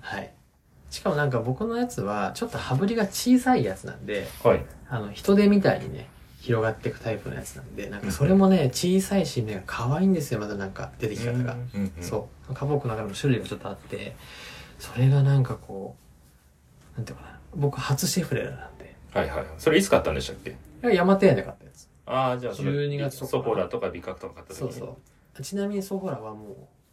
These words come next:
Speaker 1: 今、なんか茶色い雰囲気になってきてます。
Speaker 2: あ、春を迎えることなく。
Speaker 1: <laughs> はい。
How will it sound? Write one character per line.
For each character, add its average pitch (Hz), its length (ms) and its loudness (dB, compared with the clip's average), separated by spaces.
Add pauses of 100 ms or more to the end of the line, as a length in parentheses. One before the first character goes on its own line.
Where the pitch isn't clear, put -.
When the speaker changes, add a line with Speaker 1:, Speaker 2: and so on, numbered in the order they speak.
(600)
Speaker 1:
今、 117 320 -10 (760)
な 160 80 -12
ん 143 40 -10
か 123 100 -10
茶 - 160 -14
色 165 200 -8
い - 20 -8
雰 151 140 -8
囲 156 60 -6
気 127 40 -6
に 123 60 -10
な - 80 -10
っ - 40 -14
て 117 60 -14
き - 40 -20
て - 60 -16
ま - 60 -18
す。 - 240 -20
Speaker 2:
あ、 - 60 -16
春 101 200 -4
を 85 60 -6
迎 85 160 -6
え 98 40 -2
る 95 60 -4
こ 98 80 -6
と - 80 -8
な 87 100 -8
く。 - 120 -14
Speaker 1:
<laughs> - 20 -6
は - 360 0
い。 - 140 -2